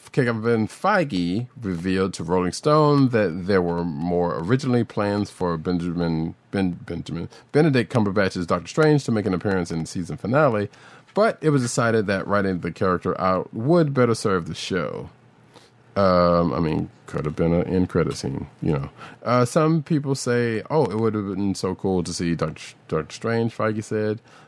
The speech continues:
"but it would have taken away from Wanda and would have cost them a whole bunch of money,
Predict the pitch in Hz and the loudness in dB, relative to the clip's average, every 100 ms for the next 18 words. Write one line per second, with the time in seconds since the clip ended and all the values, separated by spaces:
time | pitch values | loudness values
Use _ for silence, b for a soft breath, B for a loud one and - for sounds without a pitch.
0 | - 175 175 151 139 - 120 117 110 110 | 0 2 2 2 0 0 0 0 2 0
1 | 101 - 85 85 123 131 123 123 120 - | 0 -2 -2 2 4 4 4 2 2 -2
2 | 80 78 76 73 85 - 76 78 78 73 | -4 -4 -4 -6 -8 -6 -6 -6 -4 -2
3 | 71 80 120 123 | -2 0 2 2